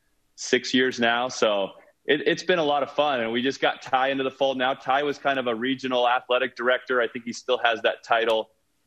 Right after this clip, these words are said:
for a lot of the A L A schools out here in Arizona. Um, but they just brought him on to be our head coach now. So we got a good little staff. It's a lot of fun, and, uh,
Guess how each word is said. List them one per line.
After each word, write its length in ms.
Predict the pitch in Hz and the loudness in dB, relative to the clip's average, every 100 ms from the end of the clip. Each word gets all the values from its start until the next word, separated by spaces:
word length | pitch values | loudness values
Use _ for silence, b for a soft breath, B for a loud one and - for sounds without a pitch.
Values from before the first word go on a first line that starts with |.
| _ | _
for 100 | 117 | 0
a 100 | 107 | 2
lot 200 | 110 117 | 2 0
of 80 | 110 | 0
the 120 | 113 | 2
A 60 | 117 | 2
L 140 | 110 | 2
A 80 | 110 | -2
schools 320 | - 117 110 | -4 -2 0
out 200 | 110 110 | 2 0
here 200 | 110 113 | 0 0
in 80 | 107 | 0
Arizona. 680 | 110 110 101 107 113 123 127 _ _ - | 0 0 0 -2 0 -4 -6 _ _ -2
Um, 380 | 101 104 101 95 | 0 2 0 -2
but 120 | 95 | 0
they 120 | 113 | 0
just 180 | 113 107 | 0 0
brought 200 | 127 113 | 0 0
him 200 | 117 113 | 0 0
on 160 | 113 110 | 0 0
to 80 | 95 | 0
be 160 | 110 | 2
our 100 | 104 | 0
head 260 | - 110 - | 0 -2 0
coach 360 | 117 113 - | 0 0 -2
now. 240 | 101 95 87 | -2 -2 -4
So 300 | - 95 90 - _ b b b - | 0 0 -2 -10 _ b b b -4
we 100 | 131 | 0
got 140 | 175 | 2
a 40 | 170 | 2
good 180 | 170 | 0
little 180 | 156 160 | 2 0
staff. 460 | - - 147 127 110 | -2 0 0 0 -4
It's 140 | 104 | -4
a 40 | 113 | -2
lot 300 | 110 120 123 | 0 0 0
of 80 | |
fun, 460 | - 123 120 117 113 | -2 -2 0 -2 -2
and, 260 | 107 104 101 | -4 -2 0
uh, 480 | 101 98 98 98 | 2 2 0 -2